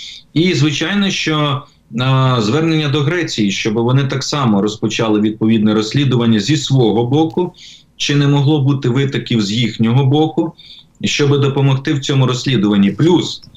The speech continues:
залучити, а, спільноти, з якими ми взаємодіємо, ті країни, з якими ми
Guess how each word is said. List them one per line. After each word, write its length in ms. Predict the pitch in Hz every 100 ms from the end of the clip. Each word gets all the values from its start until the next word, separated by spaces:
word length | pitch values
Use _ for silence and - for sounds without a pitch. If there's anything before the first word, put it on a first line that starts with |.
| - - _
залучити, 960 | 104 143 147 151 - 160 135 110 101 85 - _ -
а, 220 | 113 110
спільноти, 640 | - - 147 156 147 123
з 80 | 101
якими 320 | 117 131 120
ми 140 | 120 113
взаємодіємо, 960 | 113 117 117 117 135 202 202 180 160 _ -
ті 180 | 160
країни, 480 | 135 127 135 135 113
з 100 | 98
якими 360 | 107 123 117 113
ми 380 | 113 117 104